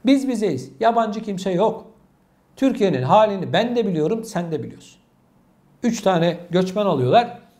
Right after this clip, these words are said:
Avrupa ülkeleri. Ondan sonra diyorlar ki, "Biz çok göçmen aldık, yeter."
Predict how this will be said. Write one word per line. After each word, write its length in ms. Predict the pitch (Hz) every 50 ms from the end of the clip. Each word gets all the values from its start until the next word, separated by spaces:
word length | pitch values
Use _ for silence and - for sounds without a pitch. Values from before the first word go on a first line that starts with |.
| _ _
Avrupa 340 | 147 165 185 185 185 185 165
ülkeleri. 580 | 143 - - 156 143 151 160 214 233 226 - - - - - - _
Ondan 260 | 165 180 196 202 185
sonra 320 | 180 180 180 180 175 170 170
diyorlar 340 | 202 202 202 196 160 135 -
ki, 320 | - 214 226 226 - - - - _ _ _ _ _ _ _ _ _ _ _ _ _ _ _ _ _
"Biz 300 | 156 165 190 180 185 -
çok 260 | - - 208 202 202
göçmen 300 | - 170 - - - 165
aldık, 280 | 147 135 139 135 - -
yeter." 400 | 151 135 127 117 120 - - -